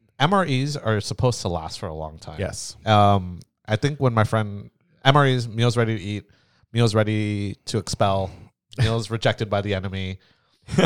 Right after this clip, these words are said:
Speaker 3: I
Speaker 1: were, like,
Speaker 3: heard that
Speaker 1: s-,
Speaker 3: one.
Speaker 1: these were slang terms that I remembered my residents teaching me about M R Es.
Speaker 2: I did, uh, I did really enjoy, th-, there's a YouTube channel I like with
Speaker 1: Steve nineteen eighty-nine.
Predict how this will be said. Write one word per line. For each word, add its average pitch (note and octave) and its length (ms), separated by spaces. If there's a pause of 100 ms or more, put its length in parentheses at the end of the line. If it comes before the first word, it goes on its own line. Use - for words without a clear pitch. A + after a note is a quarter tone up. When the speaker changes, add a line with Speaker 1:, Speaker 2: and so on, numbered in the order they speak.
(120)
Speaker 3:
I D#3+ 540
Speaker 1:
were, E3+ 80
like, D3+ 160
Speaker 3:
heard B2 140
that A2 160
Speaker 1:
s-, - 20
Speaker 3:
one. G2+ 200
Speaker 1:
these D3+ 240
were G3 80
slang B2+ 440
terms A#2+ 260
that A2 80
I G#2+ 60
remembered G2+ 720
my F#2 240
residents F#2 540
teaching F#2+ 320
me E2 80
about E2 260
M E2 100
R E2 120
Es. D#2 420
Speaker 2:
I C3 80
did, F#3 320
uh, A#2+ 80 (400)
I C3 140
did C#3+ 260
really B2 460
enjoy, G2 840
th-, G#2+ 240
there's B2 220
a C3+ 60
YouTube C3 360
channel A#2+ 240
I G#2+ 80
like G2+ 360 (580)
with A#2 320
Speaker 1:
Steve G#2+ 340
nineteen G#2 360
eighty-nine. G2+ 500